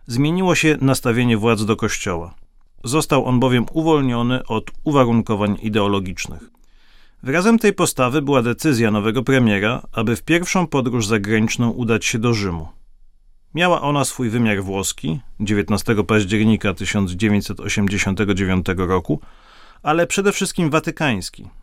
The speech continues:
dwudziestego października. Mazowiecki chciał tym samym podziękować Janowi Pawłowi drugiemu, Stolicy Apostolskiej i Kościołowi katolickiemu za wkład w upodmiotowienie narodu polskiego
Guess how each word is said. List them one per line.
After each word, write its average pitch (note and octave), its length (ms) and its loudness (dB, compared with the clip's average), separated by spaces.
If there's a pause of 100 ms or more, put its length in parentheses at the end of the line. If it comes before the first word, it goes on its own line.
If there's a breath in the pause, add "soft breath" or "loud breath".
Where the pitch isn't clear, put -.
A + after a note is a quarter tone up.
dwudziestego B2 600 0
października. F2+ 760 -4 (1300 soft breath)
Mazowiecki C3+ 540 2
chciał F3 200 2
tym D3 200 0
samym A2+ 380 0
podziękować A#2+ 600 0
Janowi A2+ 300 2
Pawłowi G#2+ 420 0
drugiemu, G2+ 540 0 (400 soft breath)
Stolicy D#3+ 460 0
Apostolskiej A#2+ 880 -2
i A2 140 0
Kościołowi C#3+ 520 0
katolickiemu A2 840 -2 (500 soft breath)
za B2+ 200 0
wkład F3+ 400 0
w - 180 -16
upodmiotowienie C3+ 920 2
narodu A2+ 300 2
polskiego A2+ 680 0